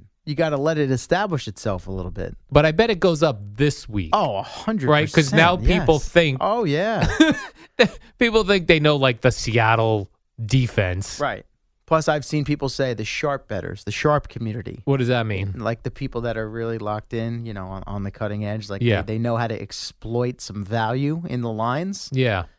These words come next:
Speaker 1: that they feel Vegas and the bookmakers also have to see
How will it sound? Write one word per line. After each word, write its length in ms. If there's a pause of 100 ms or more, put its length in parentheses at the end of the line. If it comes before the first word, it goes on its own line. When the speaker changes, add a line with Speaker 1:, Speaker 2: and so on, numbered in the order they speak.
(120)
Speaker 1:
that 440
they 200
feel 340
Vegas 920
and 260
the 120
bookmakers 920 (540)
also 340
have 220
to 80
see 460